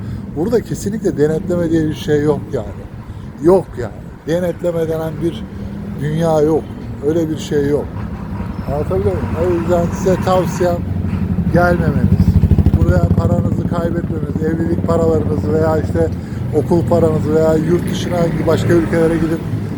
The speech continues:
gerçekten iş yapabileceğiniz veya çalışabileceğiniz paralarınızı kaybetmenizi tavsiye etmem.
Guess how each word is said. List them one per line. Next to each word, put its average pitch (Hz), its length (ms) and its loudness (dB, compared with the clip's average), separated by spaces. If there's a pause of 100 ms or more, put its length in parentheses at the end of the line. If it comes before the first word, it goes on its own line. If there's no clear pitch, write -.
(160)
gerçekten 165 520 2
iş 170 220 -2
yapabileceğiniz 156 720 0
veya 156 200 4
çalışabileceğiniz 147 760 -2
paralarınızı 147 500 -2
kaybetmenizi 139 680 -4
tavsiye 131 340 -4
etmem. 127 260 -6